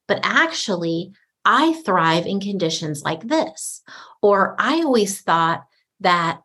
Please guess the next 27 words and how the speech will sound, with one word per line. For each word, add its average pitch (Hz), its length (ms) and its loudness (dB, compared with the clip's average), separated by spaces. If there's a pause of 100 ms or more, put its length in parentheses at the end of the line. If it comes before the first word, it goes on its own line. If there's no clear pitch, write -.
(140)
my 214 440 2
role 196 880 0
as, 175 640 0
um, 156 600 -2 (100)
a 185 80 -2
people 285 360 0
pleaser, 160 720 -2 (380)
you 190 120 2
know, 165 500 2 (400)
or 170 460 4
a 160 140 0
perfectionist, 185 1160 -4 (520)
um, 151 640 0 (460)
or 175 120 4
a - 20 2
taskmaster, 165 1120 -2 (280)
I 220 180 4
thought, 233 340 0 (240)
you 190 140 -4
know, 165 340 0 (180)
that 208 420 2
is 196 240 -2
who 214 260 2
I 175 140 2
had 185 500 -4
to 170 140 -6
be, 170 520 -2